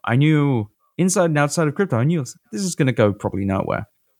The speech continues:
Like, I'm gambling here. This is gambling. But the idea that this was just gonna perpetually keep going up and up and up and up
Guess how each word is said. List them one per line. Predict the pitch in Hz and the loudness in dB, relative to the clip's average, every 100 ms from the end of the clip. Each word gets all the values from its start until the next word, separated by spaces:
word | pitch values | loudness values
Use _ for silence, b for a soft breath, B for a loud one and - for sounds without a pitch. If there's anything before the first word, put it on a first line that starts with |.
| _ _ _ _ _ _ _ _ - | _ _ _ _ _ _ _ _ -6
Like, | 107 | -2
I'm | 120 127 123 | 2 2 4
gambling | 131 135 113 95 80 | 4 6 4 2 -2
here. | 92 - | -8 -8
This | 98 110 | -4 -2
is | 123 113 | -2 0
gambling. | 120 120 113 95 58 - B B B | 2 2 2 0 -2 -8 B B B
But | 143 123 156 147 - _ _ _ 160 | -4 2 4 2 -2 _ _ _ 0
the | 127 143 139 | 4 4 6
idea | 160 175 139 180 202 | 4 2 4 4 4
that | 175 165 | 2 0
this | 156 | 0
was | 151 120 | 0 2
just | 151 - | 0 2
gonna | 143 | 0
perpetually | 120 - 139 - 127 | 0 2 0 0 -4
keep | - 131 | -2 -2
going | 135 127 131 | 0 0 0
up | 127 | 2
and | 120 | 2
up | 107 | 2
and | 113 | 0
up | 104 | 0
and | 110 | 2
up | 110 175 - | 2 2 -2